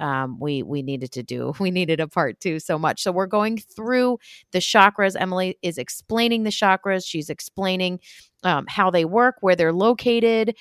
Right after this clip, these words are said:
um, how to kind of recognize if your chakra is out of balance and what to do about it. So we went through the root chakra and the sacral chakra, and now we're gonna be headed up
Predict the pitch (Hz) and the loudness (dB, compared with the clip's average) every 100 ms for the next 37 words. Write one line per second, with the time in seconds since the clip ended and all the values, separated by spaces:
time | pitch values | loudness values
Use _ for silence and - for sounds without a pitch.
0 | - _ 185 185 180 180 185 220 285 294 | -14 _ 2 4 4 2 4 6 6 6
1 | 277 - 254 240 180 185 277 330 214 190 | 2 0 2 2 4 6 6 4 0 2
2 | 185 190 151 185 190 190 196 170 170 160 | 2 0 -4 -4 -2 0 2 2 2 0
3 | 147 143 170 202 208 196 - 160 156 - | 2 0 2 2 2 -2 -4 -4 -4 -4
4 | - 160 151 170 175 98 98 92 - 160 | -8 -8 -2 0 0 0 0 -2 -4 -4
5 | 147 180 175 165 135 _ _ _ - 175 | 0 0 0 -4 -6 _ _ _ -10 -2
6 | 185 180 160 165 160 160 190 240 - 180 | 0 0 0 0 0 0 -2 -2 4 4
7 | 180 180 - 151 143 - 247 240 226 - | 4 2 2 -2 -6 0 0 2 0 2
8 | 214 202 208 202 - 160 151 156 156 151 | 0 0 0 -2 -4 -6 -4 -4 -2 -4
9 | 139 147 147 143 156 | -4 -6 -4 -4 -4